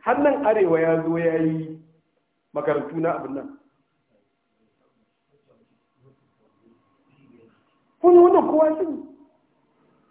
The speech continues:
Sai ce, "Ai, mu, muna, waye sai ya taɓa ka?" Duk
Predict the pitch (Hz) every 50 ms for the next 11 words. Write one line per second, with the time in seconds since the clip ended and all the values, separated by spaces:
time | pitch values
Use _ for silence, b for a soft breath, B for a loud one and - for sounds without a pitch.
0 | _ _ _ _ _ _ _ _ _ _ _ - - - - 240 269 - 277 277
1 | 277 269 277 277 294 285 277 311 320 320 311 247 233 254 277 302 302 - 285 285
2 | 254 240 - - - 240 247 240 196 160 156 196 151 - - - - - - B
3 | B B B - 359 370